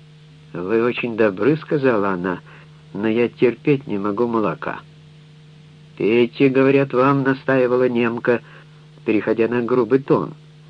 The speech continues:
Алиса была уверена, что в чашке содержится рвотное. Её стошнит, и она вырвет бумажный шарик.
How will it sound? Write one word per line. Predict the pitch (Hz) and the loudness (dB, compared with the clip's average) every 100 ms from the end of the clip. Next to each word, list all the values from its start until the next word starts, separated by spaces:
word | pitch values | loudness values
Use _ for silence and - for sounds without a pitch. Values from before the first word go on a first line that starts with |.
| - - - - - - - - - - - - - - - - - - - | -20 -20 -20 -20 -20 -20 -20 -20 -20 -20 -20 -20 -20 -20 -20 -20 -20 -20 -12
Алиса | 90 117 135 | -4 -4 -4
была | 123 127 | -2 0
уверена, | 123 113 127 123 123 | 2 2 0 0 -2
что | 120 - 104 | -2 -2 -4
в | - | -2
чашке | 123 123 - 123 - | -4 -4 -2 -4 -2
содержится | 110 98 110 117 113 - - 107 107 - - | -6 -2 -2 0 -4 -6 -4 -2 -2 -8 -6
рвотное. | 95 104 113 139 - 80 76 69 - - - - - - - - - - - | -4 -2 0 0 -2 -10 -10 -10 -16 -20 -20 -20 -20 -20 -20 -20 -20 -20 -12
Её | - 92 87 - | -6 -6 -6 -8
стошнит, | 92 - - 101 127 135 - - - - - - - - - | -6 -6 -8 -4 -4 -4 -16 -20 -20 -20 -20 -20 -20 -20 -6
и | |
она | 101 110 104 | -2 0 -2
вырвет | 95 127 131 135 | 2 2 2 -2
бумажный | 120 104 101 113 135 135 | -2 -4 -4 -4 -6 -10
шарик. | - 156 127 - - | -8 -8 -8 -10 -16